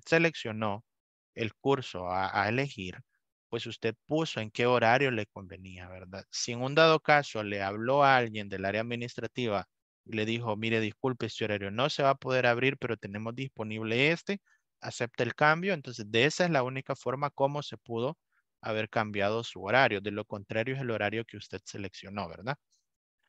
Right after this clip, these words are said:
Ahora, detalla también el curso que usted va a recibir. En este caso, tenemos de ejemplo el curso de Excel intermedio, ¿sí?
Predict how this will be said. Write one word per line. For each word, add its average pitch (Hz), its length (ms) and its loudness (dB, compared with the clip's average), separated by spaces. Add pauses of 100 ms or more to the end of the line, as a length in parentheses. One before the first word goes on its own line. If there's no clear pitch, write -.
(180)
Ahora, 113 300 4
detalla 123 380 4
también 135 360 0
el 139 120 2
curso 131 320 -6
que - 160 -8
usted 98 300 -8
va 95 120 -6
a - 20 -8
recibir. 123 580 2 (480)
En 107 120 -14
este 107 240 -4
caso, 139 360 4
tenemos 107 400 -4
de 110 80 0
ejemplo 117 760 0
el 104 200 -4
curso 104 400 -2
de 113 180 6
Excel 104 440 0
intermedio, 113 960 0 (200)
¿sí? 151 340 -6